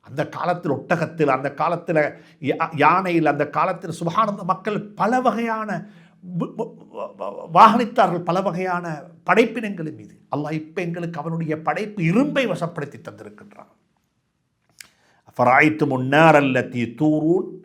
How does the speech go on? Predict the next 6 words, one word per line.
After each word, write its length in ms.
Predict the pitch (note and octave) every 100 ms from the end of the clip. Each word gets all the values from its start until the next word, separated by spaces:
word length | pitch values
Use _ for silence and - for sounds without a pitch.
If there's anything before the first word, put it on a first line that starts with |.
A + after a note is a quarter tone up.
| _ _ _ C#3+
அஅன்தும் 500 | E3 F3 D#3+ D3+ D3
அன்ஷஅதும் 600 | C#3 - F3 D#3+ D#3+ C3+
ஷஜரத்தஹா 680 | C3 A#2+ D3+ G3+ G3 D3+ C#3
அம் 200 | C3+ C3+
நஹ்னுல் 360 | D3+ - C#3 C3+
முன்ஷிஊன்?" 680 | D3 C3 D3 D3+ F#3+ -